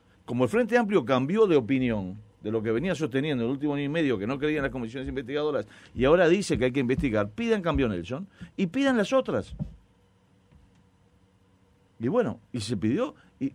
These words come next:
y perdón, y me olvidé de algunas. <laughs> Se me quedé con la bronca, porque cuando dije, "Pídanla ya, no demoren más". Y entonces hicieron el asunto, y de-, les empecé a,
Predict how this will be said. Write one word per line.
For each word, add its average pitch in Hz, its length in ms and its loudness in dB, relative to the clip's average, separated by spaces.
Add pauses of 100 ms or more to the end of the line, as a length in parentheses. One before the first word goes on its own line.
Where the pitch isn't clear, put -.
y 120 60 -4
perdón, 160 300 -4
y 143 60 0
me 143 100 0
olvidé 147 320 2
de 190 80 2
algunas. 117 680 0 (100)
<laughs> 135 180 -8
Se 123 120 -4
me 123 160 -4
quedé 151 200 0
con 214 120 2
la 143 80 6
bronca, 165 300 2
porque 123 200 -4
cuando 147 180 -4
dije, 196 160 -6 (240)
"Pídanla 240 380 4
ya, 202 300 4
no 185 180 0
demoren 185 340 0
más". 180 380 0 (240)
Y 143 80 -4
entonces 190 280 -6
hicieron 202 220 0
el 170 60 2
asunto, 196 420 -2 (200)
y 147 80 -4
de-, 156 140 0
les 143 220 -4
empecé 170 360 -4
a, - 100 -12